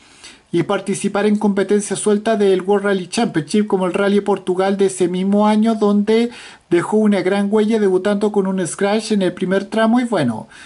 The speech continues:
ya sentado en el Mundial y luego de su experiencia con Toyota y Subaru, eh, volvió a Ford entre los años mil novecientos noventa y seis y mil novecientos noventa y siete, eh, bajo las órdenes de Malcolm Wilson, eh, a la sazón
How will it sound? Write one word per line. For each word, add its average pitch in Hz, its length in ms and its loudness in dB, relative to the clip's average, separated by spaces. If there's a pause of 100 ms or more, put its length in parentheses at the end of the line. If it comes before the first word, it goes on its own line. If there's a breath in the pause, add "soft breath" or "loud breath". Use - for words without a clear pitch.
(260 loud breath)
ya 208 280 0
sentado 214 520 0
en 214 60 2
el 208 120 2
Mundial 208 640 0
y 185 180 -2
luego 202 300 2
de 202 80 2
su 196 140 -4
experiencia 202 500 -2
con 185 160 -2
Toyota 202 640 0
y 170 160 -4
Subaru, 190 680 2 (320 loud breath)
eh, 175 260 2
volvió 208 640 2
a 180 100 0
Ford 214 400 -2
entre 180 260 -2
los 180 220 0
años 208 200 2
mil 208 120 4
novecientos 208 220 2
noventa 190 200 -4
y 160 40 -6
seis 214 200 0
y 214 40 2
mil 214 160 4
novecientos 202 220 2
noventa 180 200 0
y - 40 0
siete, 226 440 0 (360 loud breath)
eh, 170 340 0 (220)
bajo 190 380 -4
las 208 240 0
órdenes 214 640 0
de 196 120 2
Malcolm 190 380 -2
Wilson, 220 640 0 (280 loud breath)
eh, 180 320 0 (460)
a 180 160 0
la 175 240 2
sazón 220 640 0